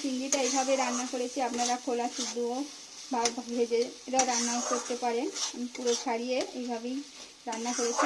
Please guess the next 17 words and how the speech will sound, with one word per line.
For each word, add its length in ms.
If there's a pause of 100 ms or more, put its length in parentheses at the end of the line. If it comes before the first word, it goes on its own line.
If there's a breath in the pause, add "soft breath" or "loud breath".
এটা 240
করলে 240
কিন্তু 260 (100)
খুবই 220
ভালো 280
লাগে। 300 (1200)
এবার 160
আমার 220 (800)
কষা 340
হয়ে 140
গেছে, 300 (500)
এবার 220
একটু 140 (140)
জল 240
দিয়ে 160
দিলাম। 200 (4000)
আপনারা 260